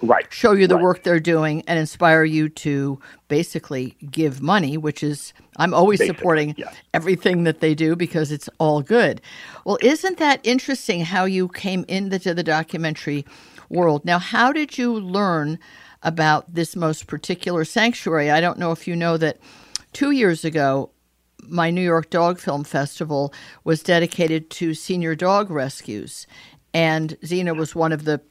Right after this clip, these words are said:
Speaker 2: the people that were sort of behind it. It was an idea that as it crossed the country, and it had a lot of senior dog films in it, some docs and some not. Some, I think, even might have been a, a, one or two that were, uh,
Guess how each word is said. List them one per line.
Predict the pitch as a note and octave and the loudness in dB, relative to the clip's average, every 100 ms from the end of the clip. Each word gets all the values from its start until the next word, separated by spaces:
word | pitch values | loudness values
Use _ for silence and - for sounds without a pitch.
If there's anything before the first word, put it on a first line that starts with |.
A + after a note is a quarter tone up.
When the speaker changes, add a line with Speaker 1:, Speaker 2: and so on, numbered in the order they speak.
| _ | _
Speaker 2:
the | D3+ | -8
people | - D#3+ E3 | -4 -4 -2
that | D3+ D3+ | -2 -2
were | D3 C#3+ - - D3+ | -2 -4 -6 -16 -20
sort | - G3 D#3 | -10 -6 -6
of | C#3 | -4
behind | C#3+ F3 E3 | -2 0 0
it. | D3 C3+ - - - - | -2 -4 -8 -18 -20 -2
It | A3 | 2
was | A#3 | 2
an | A3 | 4
idea | F3 D#3+ D3 D#3 G2+ | 4 2 -2 -4 -6
that | - C3+ - | -6 -8 -6
as | C#3+ D3+ | -6 -4
it | D#3+ - - | -6 -8 -4
crossed | F3+ D3+ - | 0 0 0
the | D#3 | -8
country, | - D3+ - D3+ D3 | -6 -6 -4 -4 -4
and | C#3+ | -2
it | |
had | D#3+ G#3 | 0 0
a | F3+ | 4
lot | F3 | 4
of | D#3+ | 2
senior | - F#3 E3 D#3 | -2 -2 0 -2
dog | D3+ E3 D3+ C#3+ | -2 -2 0 -2
films | - D#3+ D3 C#3+ - | -4 -4 -2 -6 -4
in | F3+ | -4
it, | D#3+ - | -4 -6
some | - D#3 D3+ | -4 -4 -2
docs | D3 C3+ C#3 - | 0 0 -2 -8
and | B2+ C#3+ | -10 -8
some | - C#3 C#3+ | -4 -4 -2
not. | D#3+ C#3 - - - - - | -2 -4 -8 -14 -20 -20 -20
Some, | - E3 D#3 D3+ - _ - | -4 -2 0 -4 -10 _ -12
I | C3+ | -8
think, | D#3+ D3+ | -6 -4
even | D3+ D3 | -4 -2
might | C#3+ | -4
have | C#3 | -4
been | C#3+ C#3+ | -4 -4
a, | C3+ - | -6 -8
a, | C#3 C3 - E3 | -10 -10 -12 -6
one | D3+ | -6
or | C#3+ | -6
two | - D#3 | -6 -6
that | C#3 A2+ | -4 -6
were, | C#3 C3 C3 - - - _ - | -4 -4 -6 -16 -20 -20 _ -4
uh, | C#3+ C3+ | -2 -4